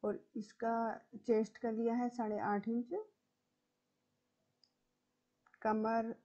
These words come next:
आठ इंच। इन निशान को मिला लूँगी और अब इन,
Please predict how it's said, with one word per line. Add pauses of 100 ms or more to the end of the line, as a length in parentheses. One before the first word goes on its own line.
(200)
आठ
इंच। (3500)
इन
निशान
को
मिला
लूँगी
और
अब (1080)
इन,